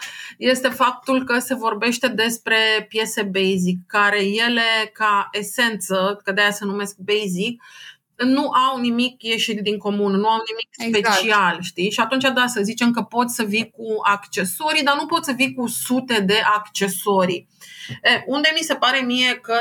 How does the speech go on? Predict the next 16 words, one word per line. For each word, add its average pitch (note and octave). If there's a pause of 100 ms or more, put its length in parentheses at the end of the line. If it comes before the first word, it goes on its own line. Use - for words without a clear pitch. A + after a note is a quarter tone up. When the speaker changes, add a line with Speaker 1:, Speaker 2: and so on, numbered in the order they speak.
Speaker 1:
de C4
la B3
un C4
punct B3
încolo, A#3
poți C#4
să D#4+
începi A#3+
să -
faci, -
uh, A#3+
schimbarea, G#3
rămânând A3+
în C#4
continuare A#3+
în, A3+